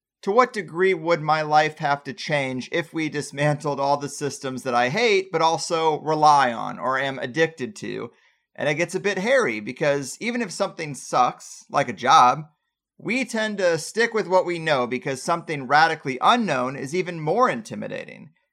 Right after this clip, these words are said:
And the alcoholic analogy is a good one. Or it's like having an abusive father where you think, sure, he would drink and take the belt out or he slapped mom <laughs> around a little bit here and there, but you still can't help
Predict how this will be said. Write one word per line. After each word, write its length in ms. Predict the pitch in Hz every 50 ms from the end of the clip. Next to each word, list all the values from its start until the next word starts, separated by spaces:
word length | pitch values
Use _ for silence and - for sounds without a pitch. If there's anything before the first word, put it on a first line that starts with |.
| _ _
And 400 | - 127 131 135 135 131 131 127
the 360 | 123 135 135 135 135 135 135
alcoholic 600 | 110 185 233 233 - 233 220 240 240 247 208 190
analogy 600 | - 160 151 151 147 151 151 151 127 127 147 147 104
is 120 | 147 127
a 60 | 143
good 200 | 127 123 139 123
one. 400 | 117 113 110 107 104 113 110 113 - _ _ _ _ _ _
Or 160 | - 143 160 175
it's 140 | 170 - 196
like 160 | 190 180 156
having 320 | 185 180 175 170 180 170
an 160 | 165 156 151
abusive 460 | 143 135 120 151 160 151 - 151 131 -
father 440 | - 143 131 127 127 120 113 110
where 120 | 113 120 127
you 100 | 127 120
think, 280 | - 135 131 127 117 -
sure, 440 | - - 269 262 208 156 131 120 117
he 140 | 123 127
would 240 | 120 113 120 98 92 - _ _
drink 560 | - 123 139 156 151 151 151 156 151 123 -
and 260 | 107 95 98 104 95 - -
take 240 | - 165 170 160 -
the 60 | -
belt 400 | - - 139 147 156 156 147 - 160
out 300 | 147 143 143 143 147 123
or 80 | 107 101
he 60 | 104
slapped 420 | 98 - - - 160 160 160 -
mom 320 | - 139 147 151 151 151 147
<laughs> 0 |
around 380 | 139 131 160 156 147 156 156 147
a 40 | 147
little 200 | 143 147 147 151
bit 160 | 147 151 143
here 200 | 151 156 151 147
and 120 | 147 151
there, 320 | 151 151 151 151 151 147 - _ _ _ _ _ _ _ -
but 100 | - 147
you 100 | 185 190
still 260 | - - 254 254 233
can't 300 | - - 226 208 180 156
help 300 | 165 175 185 180 -